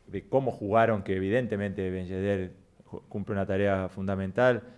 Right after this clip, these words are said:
revisaremos su cansancio, su fatiga, y también creo de que Luis necesita que el equipo le otorgue las ventajas que, que hoy tuvo Wissam, o la pelota de gol que hoy tuvo Wissam.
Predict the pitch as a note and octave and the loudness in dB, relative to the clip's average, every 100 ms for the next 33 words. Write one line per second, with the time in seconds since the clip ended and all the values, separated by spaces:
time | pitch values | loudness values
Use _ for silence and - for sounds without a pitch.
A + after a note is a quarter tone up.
0 | - G2 G2 F#2 G2 A2+ G#2+ G2+ G2+ G2 | -12 -4 -2 0 2 2 2 -4 -6 -6
1 | G2 C3 B2+ A2 G2 E2+ G2 A#2+ B2+ B2 | -2 -2 -2 -4 -12 -8 -8 -4 0 0
2 | A#2 A#2 - _ - G#2 G#2 A2+ C#3+ C#3+ | 0 -4 -20 _ -8 -4 -4 -2 -2 -2
3 | - A#2 A#2 G#2+ G2+ G#2 G#2 G2 - - | -2 0 2 0 0 0 0 -2 -8 -20
4 | - - - A2 C#3 C3+ A#2+ A2 G#2+ C#3 | -20 -20 -8 2 2 2 -2 -2 -4 -4
5 | C#3+ B2 G#2 - G#2 G2 G2+ G2+ E3+ D3 | 2 2 0 -4 -4 -2 -2 -4 -4 0
6 | G#2+ G#2 G#2 B2+ A2 G#2 G2 F#2+ G2+ G2 | 2 2 2 2 2 0 -2 -4 -4 0
7 | A2+ G#2+ G2 F#2 G2 F#2+ F#2+ F#2 F#2 F#2 | 0 2 -4 -4 -4 -2 -2 -2 -4 -6
8 | - - _ _ - G2+ G#2+ G#2+ A2 G#2 | -12 -20 _ _ -4 0 0 0 -2 -2
9 | G2+ F#2+ F#2+ G2 - G#2 F2+ F#2 G2 G#2 | 0 0 -2 -4 -4 -4 -4 -4 -2 0
10 | A2+ C#3 A2+ G2+ A#2+ D#3 - G#2 G2 G2+ | 0 4 4 4 4 2 2 -2 -2 -2
11 | G2+ F#2+ F#2+ G#2 F2+ | -2 -2 -4 -6 -8